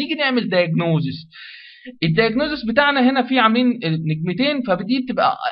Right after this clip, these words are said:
اكتر حاجه بتتعمل وهي دي اللي بتاكد لي بشكل كبير، بالاضافه طبعا للاعراض والهيستوري. طبعا الدايجنوزس في، بشكل كبير في البروستاتايتس والبنان بروستاتيك هايبرديزيا هتبني على الهيستوري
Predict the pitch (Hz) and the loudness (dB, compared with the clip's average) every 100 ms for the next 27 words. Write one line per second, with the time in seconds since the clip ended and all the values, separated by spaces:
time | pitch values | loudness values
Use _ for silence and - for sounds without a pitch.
0 | - 240 - 208 - 247 233 226 - 160 | 0 0 2 0 2 2 2 0 -4 -6
1 | 170 254 247 214 233 240 220 214 - 220 | -2 0 2 2 0 -2 -4 -6 -8 -8
2 | 214 160 208 208 160 202 262 165 160 160 | -6 -6 -6 -4 -4 -2 -2 -2 -2 0
3 | 160 214 208 240 190 147 117 139 208 156 | 0 0 2 2 2 0 0 2 0 0
4 | 170 220 254 190 202 196 151 139 139 165 | -2 -4 -4 0 2 2 2 0 -2 -2
5 | 233 220 - 139 135 - 139 226 175 139 | -4 -6 -10 -10 -10 -6 -4 -4 -6 -4
6 | 226 262 185 143 143 147 214 247 247 160 | -2 -2 -4 -8 -10 -6 0 0 0 -6
7 | 156 180 233 190 160 226 220 226 220 190 | -4 -2 -2 -4 -4 -4 0 0 0 -4
8 | 247 202 240 226 185 262 - - 156 | -4 -4 0 2 2 -2 -6 -12 -16